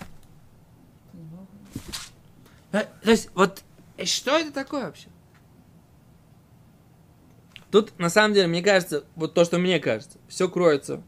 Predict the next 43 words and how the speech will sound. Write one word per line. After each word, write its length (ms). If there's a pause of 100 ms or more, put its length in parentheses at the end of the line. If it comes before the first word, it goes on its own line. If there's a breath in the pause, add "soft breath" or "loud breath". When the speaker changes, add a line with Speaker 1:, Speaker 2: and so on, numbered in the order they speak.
(100)
Speaker 2:
вот, 200
вот 220
в 40
этой 200
фразе, 400
да? 160 (460)
Когда 180
Риш 180
Лакиш, 380 (360)
когда 180
он 80
его 140
подколол, 520
Раби 140
Йохан 240
был 80
неправ. 340 (800)
Когда 160
он, 80 (1120 soft breath)
но 160
Риш 240
Лакиш, 640 (280)
Раби 240
Йоханан 640
нашёл 340
тут 220
очень 260
важно, 300
он 120
обиделся 380
на 100
очень 220
важную 360
вещь, 160 (1500 soft breath)
которую 360
мы, 160
на 100
самом 180
деле, 160
для 100
себя 220
должны 240
выучить. 320